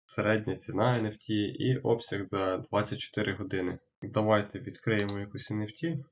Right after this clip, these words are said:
Можемо побачити власників колекції, знову ж таки перейти на їхній профіль, подивитися інформацію. Ось у нас вказана мінімальна ціна,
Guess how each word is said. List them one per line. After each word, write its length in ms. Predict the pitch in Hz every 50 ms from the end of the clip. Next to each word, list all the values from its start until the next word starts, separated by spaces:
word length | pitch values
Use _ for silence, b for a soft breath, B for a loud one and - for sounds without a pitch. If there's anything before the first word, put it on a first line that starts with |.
| _ _ _ _ _ _ _ _ _ _ _ _ _ _ _ _ _ -
Можемо 420 | 107 110 110 107 107 107 104 104
побачити 520 | 107 107 104 107 104 101 104 - - - -
власників 600 | - 104 120 139 135 - - 131 - - 107 -
колекції, 540 | - 110 110 110 107 110 - 95 95 95
знову 240 | 92 107 101 101 101
ж 80 | 101 -
таки 160 | - - 98
перейти 400 | - 101 92 95 95 - 101 101
на 80 | 98 95
їхній 320 | 95 92 - - 127 110 -
профіль, 360 | 123 120 139 139 135 123 101
подивитися 640 | - - 90 90 92 95 113 117 - - - - -
інформацію. 760 | 92 92 - - - 95 101 127 143 135 - 120 107 104 104 - _ _ _ _ _ _ _ _ _ _ _ _ - -
Ось 140 | 98 - -
у 60 | 95
нас 160 | 92 90 -
вказана 420 | - - 104 98 95 - 92 92 87
мінімальна 560 | 87 92 92 95 98 101 101 98 95 90 87
ціна, 500 | - - 98 98 104 123 135 139 131